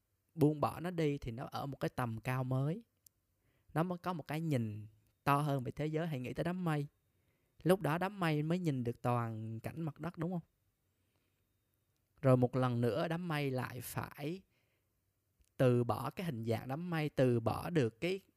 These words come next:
cái, cái vẻ đẹp mà tôi nhìn thấy đó. Tôi đã lên tới đỉnh vinh quang rồi. Tôi lại từ bỏ, tôi lại trở thành giọt mưa. Tại vì đó là lúc mà tôi cần phải trở thành giọt mưa.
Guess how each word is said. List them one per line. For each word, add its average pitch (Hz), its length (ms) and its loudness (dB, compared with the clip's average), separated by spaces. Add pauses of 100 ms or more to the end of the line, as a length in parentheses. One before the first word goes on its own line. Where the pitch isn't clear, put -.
(120)
cái, 208 120 -2 (120)
cái 190 100 -2
vẻ 156 200 -4
đẹp 143 300 0
mà 127 80 -4
tôi 156 180 -2
nhìn 139 320 0
thấy 156 280 -4
đó. 220 180 -4
Tôi 160 100 2
đã - 140 -4 (180)
lên 165 240 2
tới 208 120 0
đỉnh 202 340 -4
vinh 170 220 -2
quang 165 280 -2
rồi. 135 120 -2 (840)
Tôi 151 140 2
lại 135 120 0
từ 113 260 2
bỏ, 143 360 -6 (240)
tôi 139 120 4
lại 113 180 0
trở 90 200 0
thành 120 240 -2
giọt 113 240 2
mưa. 139 340 2 (1300)
Tại 113 140 0
vì 117 120 2
đó 135 160 0
là 170 120 0
lúc 165 260 -2
mà 120 100 -2
tôi 135 160 0
cần 113 300 0
phải 117 120 -4
trở 123 160 -2
thành 117 220 -6
giọt 117 220 0
mưa. 135 280 0